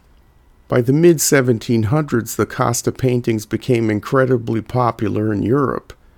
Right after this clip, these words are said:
Europeans were intensely curious about the New World, about the exotic flora, fauna, and people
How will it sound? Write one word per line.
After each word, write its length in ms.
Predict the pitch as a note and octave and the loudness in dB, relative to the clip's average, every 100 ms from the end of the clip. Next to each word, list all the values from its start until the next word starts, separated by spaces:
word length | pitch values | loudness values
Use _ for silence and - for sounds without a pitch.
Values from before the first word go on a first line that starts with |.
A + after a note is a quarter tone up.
| _ _ - - | _ _ -12 -2
Europeans 640 | E3 F3+ - E3+ D3 B2+ | 2 2 4 4 4 2
were 200 | A#2+ A#2+ | 4 4
intensely 580 | A#2+ - F3 F3+ - F3+ | 4 4 2 2 0 -4
curious 640 | - - F#3+ D3 A2 G#2 | -2 0 2 4 2 2
about 320 | B2 A#2 A#2 | 0 2 0
the 120 | A#2 A#2 | 2 2
New 200 | A#2+ B2 | 4 2
World, 600 | C3 D#3 - - - - | 0 0 0 -2 -6 -6
about 340 | A#2+ A#2 A#2 | -2 0 0
the 140 | A#2+ G#2 | -2 -4
exotic 580 | G2+ A2+ G2+ G#2 G2 | -4 0 0 2 -2
flora, 680 | - - B2 C3+ C#3 C3+ C3 | -4 -6 0 0 2 2 0
fauna, 640 | B2 - A#2 A#2+ C3+ C3 C3+ | -2 -6 -2 -2 -2 -4 -4
and 200 | A#2+ B2 | -4 -4
people 580 | - F3+ F#3+ - - - | -4 -4 -4 -6 -8 -10